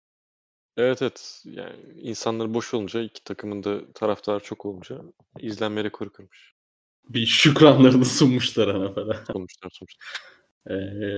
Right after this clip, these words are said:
Speaker 2: Raiders otuz altı otuz üç kazandı. Bears Lions'ı on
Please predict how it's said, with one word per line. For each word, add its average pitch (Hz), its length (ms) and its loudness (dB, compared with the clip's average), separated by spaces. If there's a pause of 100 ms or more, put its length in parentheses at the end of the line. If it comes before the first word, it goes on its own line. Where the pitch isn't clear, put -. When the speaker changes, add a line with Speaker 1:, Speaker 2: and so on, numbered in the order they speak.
(160)
Speaker 2:
Raiders 135 360 10
otuz 131 220 2
altı 117 280 2
otuz 107 180 -6
üç - 220 -14
kazandı. 101 720 -2
Bears 113 400 6
Lions'ı 104 420 2
on 113 100 6